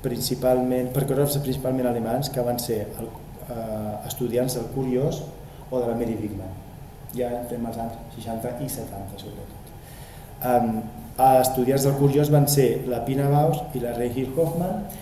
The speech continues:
i estudiant de la Mary Wigman, o més de la línia de la Mary Wigman, era la Susanna Linke.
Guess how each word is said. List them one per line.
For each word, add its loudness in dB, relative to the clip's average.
i 6
estudiant 2
de 4
la 4
Mary 4
Wigman, 2
o 0
més 2
de 0
la 0
línia 0
de 0
la 0
Mary 2
Wigman, -2
era -2
la 2
Susanna -2
Linke. -4